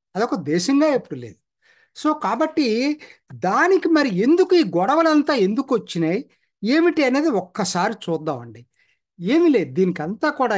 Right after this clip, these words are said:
ఏందంటే ఇరవయవ శతాబ్దం మొదట్లో, పంతొమ్మిదవ శతాబ్దం చివరిలో, అంటే ఈ యూరప్ క్రిస్టియన్ సమాజం, ప్రధానంగా అది క్రిస్టియన్ సమాజం.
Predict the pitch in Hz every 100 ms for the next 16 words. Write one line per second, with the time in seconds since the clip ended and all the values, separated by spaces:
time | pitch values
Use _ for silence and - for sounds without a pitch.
0 | 175 156 139 131 226 349 _ _ _ _
1 | 180 294 330 349 311 302 277 220 214 -
2 | 196 170 208 190 147 143 180 - 185 185
3 | _ _ _ _ _ _ _ _ _ _
4 | _ 165 185 196 175 180 175 165 156 165
5 | 156 135 165 160 143 123 127 113 131 _
6 | _ _ _ _ _ _ _ _ _ -
7 | 180 220 135 160 196 _ _ _ _ 220
8 | 214 139 175 330 339 339 - 185 - 240
9 | - 311 277 185 175 147 135 120 127 _
10 | 165 175 233 254 247 226 254 277 190 170
11 | - 196 156 143 139 131 120